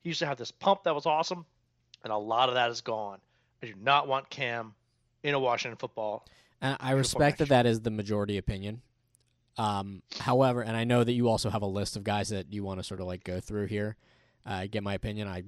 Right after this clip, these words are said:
Speaker 2: uh, behind the scenes curtain, uh, behind the curtain tip here. I can't see the list. Um, if you're l-, if you are against the idea of going and getting a guy whose best football has already been played,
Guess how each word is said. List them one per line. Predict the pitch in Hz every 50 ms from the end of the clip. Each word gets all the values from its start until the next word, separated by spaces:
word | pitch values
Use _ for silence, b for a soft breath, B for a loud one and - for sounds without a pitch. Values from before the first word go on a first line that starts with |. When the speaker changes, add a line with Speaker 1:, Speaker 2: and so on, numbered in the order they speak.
| - -
Speaker 2:
uh, | - 92 90
behind | 87 95 95 90 107 107 104
the | 104 -
scenes | - - 123 113 107 95
curtain, | - 117 113 120 135 135 127 - -
uh, | - 101 95 90 92
behind | 98 104 101 123 131 123
the | 110
curtain | 135 127 110 110 110 107 - _ _ _ _ _ _ _ _ _ _ - - - _ _ _ _ _ - -
tip | - 151 131 -
here. | - 101 87 90
I | 90 92 98
can't | - - 127 120 110
see | - - 135
the | - 85 - -
list. | - - - b b b b b b b b b _
Um, | - 120 117 113 110 107 107 101 107 - _ _ b b b b b b b b _ -
if | 135 123 135
you're | 143 160 175 175 170
l-, | 151 135 135 139 - -
if | 127 120 -
you | 143 160 170 175 175
are | 160 160 165 160
against | 147 139 127 135 139 147 143 - - -
the | 135 123
idea | 120 120 117 120 123 120
of | 117 113
going | 123 117 117 117 113
and | 113 113 110
getting | 113 113 113 110
a | 110 107
guy | 104 107 104 107 107 101
whose | 87 117 107 95
best | - 113 107 95 - -
football | - 113 104 - 104 95
has | 87 113 107 101
already | 104 104 104 104 104
been | 95 104 98 92
played, | - - 95 98 101 208 220 226